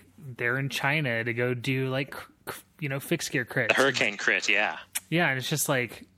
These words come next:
Speaker 1: it's just so rad that they're just, like, just so down to do stuff and just, like, support cycling and make the bikes they wanna make and make the videos they wanna make and just, I don't know, it's just, like, uh,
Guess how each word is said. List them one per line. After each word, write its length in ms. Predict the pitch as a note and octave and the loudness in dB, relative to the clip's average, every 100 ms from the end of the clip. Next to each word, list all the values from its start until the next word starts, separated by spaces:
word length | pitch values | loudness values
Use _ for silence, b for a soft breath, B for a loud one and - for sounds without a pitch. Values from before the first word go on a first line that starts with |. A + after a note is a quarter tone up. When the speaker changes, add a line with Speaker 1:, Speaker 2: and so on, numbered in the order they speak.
| _ | _
Speaker 1:
it's 300 | - D3 - | -8 -6 -4
just 240 | - E3+ - | 0 0 2
so 160 | E3+ | 2
rad 400 | D3 B2 C#3 A2+ | 2 0 0 0
that 140 | A2+ A2 | -4 -4
they're 160 | A#2 | -4
just, 260 | A#2 A2+ - | -4 -6 -4
like, 220 | A#2 G#2 - - - - - | -6 -6 -14 -20 -20 -18 -14
just 240 | C#3 C3 | -8 -4
so 180 | - C#3+ | 2 0
down 540 | B2 A#2 A2 B2 A2 G#2+ | 0 -4 -2 -2 -4 -8
to 80 | |
do 260 | G2 A#2 A2+ | -10 -8 -8
stuff 480 | - B2 G#2+ G#2+ - | -8 -6 -8 -10 -14
and 140 | A2+ | -12
just, 200 | A#2 - | -12 -8
like, 200 | A#2+ A#2 _ - | -10 -10 _ -10
support 720 | - - C3 - C3 B2 A#2+ _ - | -6 -6 -6 -2 0 0 -2 _ -8
cycling 800 | - B2 A#2 - B2 A#2 A#2 A2+ | -4 0 0 0 -4 -2 -4 -8
and 240 | G#2+ G#2+ - B B B B B - | -8 -12 -14 B B B B B -4
make 360 | A#2+ B2 - | 2 2 2
the 100 | C3 | -2
bikes 400 | G#2+ A2 A#2 - | 2 0 0 -2
they 100 | C3 | -2
wanna 220 | B2 B2 | -2 -4
make 520 | A#2 A#2 A#2 A#2 - A#2 | -2 -2 -2 -2 -6 -14
and 220 | G#2+ G#2+ | -10 -4
make 200 | B2 - | -4 -2
the 80 | B2+ | -4
videos 500 | G#2+ A2 B2 B2 A#2 | -2 -2 0 -2 -2
they 80 | A#2+ | -4
wanna 220 | A#2+ A#2+ | -2 -4
make 500 | A#2 A#2 A#2 A#2 - | -4 -2 -4 -6 -12
and 160 | A2 | -12
just, 460 | G#2 - - - - _ - | -8 -6 -6 -8 -14 _ -12
I 80 | D#3+ | -4
don't 100 | F3+ | 0
know, 120 | D#3+ | 0
it's 140 | G#2+ - | -2 -4
just, 220 | C#3+ - | -4 2
like, 280 | C#3+ C3+ - | 2 2 0
uh, 460 | C3 B2 A#2 A2+ | 0 0 0 -4